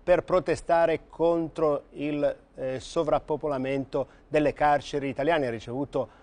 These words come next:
un-, ieri una telefonata di Fini, oggi la visita del ministro della giustizia Alfano. Il tema del sovrappopolamento delle carceri è sicuramente purtroppo una piaga permanente,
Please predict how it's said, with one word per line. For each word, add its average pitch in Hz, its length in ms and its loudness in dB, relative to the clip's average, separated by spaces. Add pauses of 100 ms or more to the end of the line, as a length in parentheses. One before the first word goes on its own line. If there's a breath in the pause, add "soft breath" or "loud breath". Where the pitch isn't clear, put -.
(120 loud breath)
un-, 135 140 -8
ieri 135 280 0
una 135 120 -2
telefonata 139 560 -4
di 131 120 -4
Fini, 175 220 2
oggi 147 200 4
la 135 140 2
visita 139 400 0
del 131 360 -2 (200 loud breath)
ministro 143 500 -2
della 131 300 -2
giustizia 131 880 -6
Alfano. 127 480 -2
Il 110 120 -14
tema 143 280 0 (320 loud breath)
del 120 520 -4
sovrappopolamento 131 840 -4
delle 120 160 -2
carceri 135 460 -4
è 123 140 -2
sicuramente 135 960 -4
purtroppo 123 440 -6
una 120 140 -10
piaga 123 340 -6
permanente, 131 800 -4